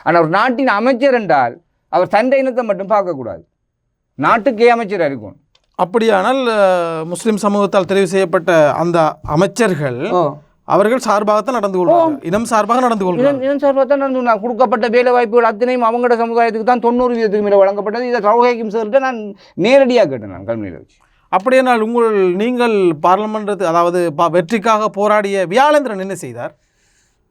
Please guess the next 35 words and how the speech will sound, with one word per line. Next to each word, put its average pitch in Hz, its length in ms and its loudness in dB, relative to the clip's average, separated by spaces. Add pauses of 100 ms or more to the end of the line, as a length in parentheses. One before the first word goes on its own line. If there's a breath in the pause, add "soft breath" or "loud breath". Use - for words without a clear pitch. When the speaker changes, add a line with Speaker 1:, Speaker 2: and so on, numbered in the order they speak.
(300)
Speaker 1:
எல்லா 160 260 4
பாம்பும் 160 480 0
ஆடுதென்று 151 500 2
மா-, 170 240 2
நாக்கிலி 156 420 2
அம்பு, 151 480 2
மண்புழு 160 380 2
பாடம் 147 280 0
எடுத்த 139 260 -4
மாதிரி 131 280 0
தான் 147 180 2
இருந்துச்சு. 135 200 -2
ஏன்னா 165 280 4
உண்மையில 180 240 2 (160)
அஷ்ரப் 190 440 -4
அவர்கள் 190 440 0
ஜ-, 185 220 2 (100)
பிர-, 160 280 -6 (160)
அமைச்சரா 170 420 0
இருந்தார், 151 500 -2 (200)
சட்ட 175 360 -2
திட்டத்துக்கு 185 400 -4
மேலதிக 180 360 0
அமைச்சர். 147 280 0
மா-, 151 200 2
அந்நேரம் 175 340 0
மாகாணத்துல 175 420 0
ஒரு 160 100 0
துறைமுகம் 175 440 0
இருக்கக்குள்ள 160 280 -2
ஒலிவுக்கு 175 260 2
ஒரு 156 140 0
துறைமுகத்தை 151 420 0
கொண்டு 107 180 -6
வந்தார். 90 180 -12